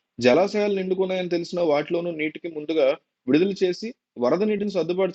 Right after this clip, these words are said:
చేయకపోవడం కూడా శ్రద్ధ చూపించలేదు కదా అని ప్రశ్నించారు. వానలు వచ్చి వారం పై దాటినా ఇంకా ప్రజలు వరదల్లో ముంపులు అల్లలాడిపోతున్నారంటే మీ పాలన ఏమనాలి? మాట్లాడితే మూడు రోజుల్లో ముప్పై సెంటీమీటర్ల వర్షం కురిసిందని చెప్తున్నారు కానీ అదేమీ అసాధారణం కాదని,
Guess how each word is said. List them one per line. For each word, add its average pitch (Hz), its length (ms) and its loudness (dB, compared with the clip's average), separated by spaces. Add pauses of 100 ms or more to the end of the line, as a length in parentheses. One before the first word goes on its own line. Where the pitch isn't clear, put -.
చేయకపోవడం 175 340 -2
కూడా 170 140 -2
శ్రద్ధ 151 240 -4
చూపించలేదు 156 540 -4
కదా 143 200 0
అని 143 100 -4
ప్రశ్నించారు. 110 520 -10 (540)
వానలు 139 340 4
వచ్చి 202 240 2
వారం 165 300 2
పై 160 200 0
దాటినా 180 360 0
ఇంకా 170 220 -4
ప్రజలు 165 320 -2
వరదల్లో 165 420 2
ముంపులు 160 320 -2
అల్లలాడిపోతున్నారంటే 147 1160 -2 (300)
మీ 147 80 6
పాలన 156 440 2
ఏమనాలి? 175 460 0 (1160)
మాట్లాడితే 160 420 4
మూడు 156 240 -2
రోజుల్లో 156 640 2 (240)
ముప్పై 131 260 4
సెంటీమీటర్ల 185 500 2
వర్షం 175 300 -2
కురిసిందని 170 340 -4
చెప్తున్నారు 160 400 0
కానీ 160 200 0
అదేమీ 165 300 2
అసాధారణం 170 640 2
కాదని, 156 380 0